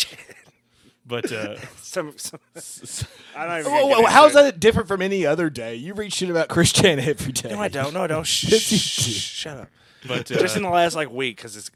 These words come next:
Speaker 1: things have gotten wild.
Speaker 3: Hey, guys.
Speaker 2: the
Speaker 1: I'm,
Speaker 2: red
Speaker 1: I'm dating us right now, but
Speaker 3: I was on four chan the other day, and, uh,
Speaker 1: Hell nah, this is on fucking,
Speaker 3: I was on
Speaker 1: uh,
Speaker 3: R.
Speaker 1: Daily Mail and Tucker
Speaker 3: I was
Speaker 1: Carlson.
Speaker 3: on eight chan.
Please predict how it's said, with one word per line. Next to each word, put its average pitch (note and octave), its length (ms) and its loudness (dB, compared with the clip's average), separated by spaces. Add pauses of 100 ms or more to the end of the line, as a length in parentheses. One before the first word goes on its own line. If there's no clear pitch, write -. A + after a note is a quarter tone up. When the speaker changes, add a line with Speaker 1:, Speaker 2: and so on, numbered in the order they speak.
Speaker 1:
things C3 220 -10
have A2 100 -20
gotten G2+ 240 -10
wild. E2+ 340 -16
Speaker 3:
Hey, B2+ 120 -2
guys. A2+ 840 2
Speaker 2:
the A#2+ 120 -6
Speaker 1:
I'm, C#3 80 0
Speaker 2:
red C#3+ 80 2
Speaker 1:
I'm D3 160 2
dating C3 400 -2
us A2+ 180 -6
right A2 180 -10
now, A2 220 -12
but G2 240 -10
Speaker 3:
I - 20 -10
was B2 120 0
on C3+ 140 2
four B2 260 0
chan G#2+ 260 -4
the G#2 80 -6
other G#2 600 -4
day, A2+ 200 -14
and, G#2 320 -8
uh, G#2+ 400 -6 (260)
Speaker 1:
Hell F3+ 280 -6
nah, G3 280 -2
this E3+ 160 -8
is E3 120 -10
on A#2 260 -8
fucking, G#2+ 640 -12
Speaker 3:
I - 20 -12
was A2+ 100 -6
on A#2 220 -2
Speaker 1:
uh, G2+ 60 -8
Speaker 3:
R. G#2 460 0
Speaker 1:
Daily D#3+ 340 -6
Mail D3+ 560 -4
and F2+ 380 -18
Tucker D#3 120 -6
Speaker 3:
I D3+ 40 -16
was D3+ 80 -18
Speaker 1:
Carlson. D3 520 -4
Speaker 3:
on G#2 160 -2
eight G2 220 -6
chan. F#2+ 480 -8